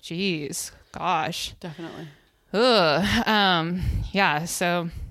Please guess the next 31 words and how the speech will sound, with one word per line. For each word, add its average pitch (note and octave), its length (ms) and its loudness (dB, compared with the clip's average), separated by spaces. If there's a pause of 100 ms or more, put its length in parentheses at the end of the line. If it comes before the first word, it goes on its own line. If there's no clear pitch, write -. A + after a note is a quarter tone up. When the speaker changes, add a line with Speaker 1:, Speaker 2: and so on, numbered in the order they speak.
(320)
Speaker 1:
it's - 120 -8
a C4+ 100 2
wild D3+ 300 2
time D3+ 220 -4
to D3+ 40 -8
be D#3+ 80 -4
alive, D3+ 380 -2
but C#3+ 200 -6 (120)
we're F#3+ 80 -4
happy E3+ 260 0
you're D3+ 140 0
here. D#3 300 0 (680)
Speaker 2:
Yeah, B3 160 4
and A3+ 120 0
thanks B3+ 160 0
for B3+ 100 -4
being A3+ 220 0
here A3 120 0
with G#3 160 -4
us. F#3+ 240 0
You G#3 120 -4
know, F#3 100 0
we F#3 140 -4
got F3+ 160 0
a F#3 40 -2
lot F3 220 0
of E3+ 100 -4
people, E3 640 -2
um, D3+ 300 -6
this D#3+ 240 -6
week, D#3 340 -6